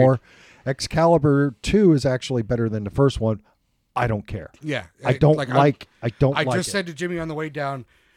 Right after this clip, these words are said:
Speaker 2: when Hickman came around and we had that short arc of twelve with the Uncanny X-Men,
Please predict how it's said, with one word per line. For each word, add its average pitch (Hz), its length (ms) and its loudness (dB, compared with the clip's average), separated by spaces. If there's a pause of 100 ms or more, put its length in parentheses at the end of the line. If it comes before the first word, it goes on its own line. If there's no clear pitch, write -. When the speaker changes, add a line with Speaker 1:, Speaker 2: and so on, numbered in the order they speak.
(480)
Speaker 2:
when 123 160 -10
Hickman 180 360 -8
came 165 220 -8
around 147 220 -4
and 113 100 -10
we 117 100 -10
had 127 200 -8
that 120 260 -10
short - 480 -10
arc 151 320 -8
of 107 180 -16
twelve 143 580 -6
with 127 160 -14
the 120 160 -14
Uncanny 139 480 -10
X-Men, 127 560 -10